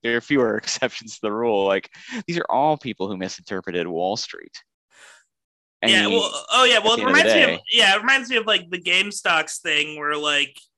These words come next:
Speaker 2: um, you know, that was kind of like, and to, like, that's definitely more of a power to the people thing on one hand, but then it's also like, you know, like, BlackRock or whatever made money. Like, I feel like so much of,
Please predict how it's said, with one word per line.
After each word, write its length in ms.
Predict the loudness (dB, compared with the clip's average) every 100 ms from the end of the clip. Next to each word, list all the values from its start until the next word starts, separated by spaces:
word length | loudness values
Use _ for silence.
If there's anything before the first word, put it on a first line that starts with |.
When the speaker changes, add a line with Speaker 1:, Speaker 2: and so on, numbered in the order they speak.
| -4
Speaker 2:
um, 560 | 0 0 -2 -10 -14 _ _
you 220 | -4 -2
know, 300 | -2 -2 -4 -10 _ _ _ _ _
that 200 | -4 -2
was 180 | -2 -6
kind 300 | -4 -2 -2
of 100 | -4
like, 220 | -2 0
and 180 | 0 -2
to, 100 | 2 2 4
like, 160 | 2 2
that's 240 | 0 2
definitely 340 | 0 0 -2 -4
more 320 | 0 2 2
of 140 | 2
a 180 | -2 -4 0
power 240 | 2 2
to 80 | 0
the 120 | -6
people 380 | -8 -8 -8 -6
thing 120 | -4
on 160 | -4 -4
one 160 | -4 -2
hand, 300 | -2 -2 -6 _ _ _ _
but 120 | -2
then 260 | 0 0 -2
it's 160 | 0
also 320 | 0 0 0
like, 180 | 0 0
you 80 | 2
know, 80 | 2
like, 240 | 2 -2
BlackRock 720 | -2 2 2 2 2 4 2
or 140 | -2 -2
whatever 420 | -2 -2 0 -2
made 260 | 0 0 0
money. 200 | -2 -4 -10 -2
Like, 160 | 0 2
I 100 | 2
feel 180 | 4
like 160 | 4 2
so 360 | -2 -4 -4 0
much 260 | 0 0
of, 260 | 0 -2